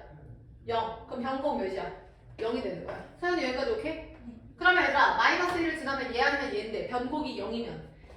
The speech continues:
Speaker 1: 마이너스 일 기준 변곡이 오른쪽이죠. 그럼 그림이 이렇게 되는 거지. 그러니까 변곡점이 여기가 영인 거지.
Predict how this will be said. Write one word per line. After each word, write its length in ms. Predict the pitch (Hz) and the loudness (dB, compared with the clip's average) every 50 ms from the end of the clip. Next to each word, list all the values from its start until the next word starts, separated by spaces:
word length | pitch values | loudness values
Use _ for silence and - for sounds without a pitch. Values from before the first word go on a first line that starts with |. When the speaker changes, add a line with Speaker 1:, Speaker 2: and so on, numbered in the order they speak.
| - - | -8 0
Speaker 1:
마이너스 500 | - 240 262 - - 359 349 330 - 339 | 6 6 8 8 6 4 2 0 0 -2
일 180 | 320 311 262 | -4 -4 -4
기준 480 | 247 254 - 277 285 277 - 254 - - | -4 -4 -4 -4 -4 -6 -6 -8 -8 -4
변곡이 520 | - 247 240 247 254 254 262 240 220 - | -4 0 0 2 0 0 -2 -4 -4 -4
오른쪽이죠. 560 | - 240 247 247 233 233 - - 165 - - - - - - - - - - - - | -2 -2 -2 -2 -2 -2 -4 -6 -8 -10 -12 -14 -14 -16 -16 -20 -20 -20 -20 -18 -10
그럼 260 | - 254 254 240 247 | -6 -2 0 0 0
그림이 240 | 247 240 247 240 247 | 0 -2 -2 -2 -4
이렇게 280 | 233 226 247 254 254 - | -4 -4 -4 -4 -6 -6
되는 320 | - - - - - - | -8 -10 -10 -12 -16 -18
거지. 300 | - - - - - - - - _ - - - - - - - - - - | -20 -20 -20 -20 -20 -20 -20 -20 _ -20 -20 -20 -20 -20 -20 -20 -20 -18 -12
그러니까 300 | - 233 226 233 226 220 | -8 -6 -6 -6 -6 -6
변곡점이 460 | 233 247 254 - - 247 240 196 170 | -6 -4 -6 -6 -4 -4 -4 -4 -4
여기가 200 | 170 165 160 160 165 | -6 -8 -8 -8 -8
영인 280 | 170 185 196 196 - | -8 -8 -10 -10 -12
거지. 200 | - - - - | -14 -16 -16 -18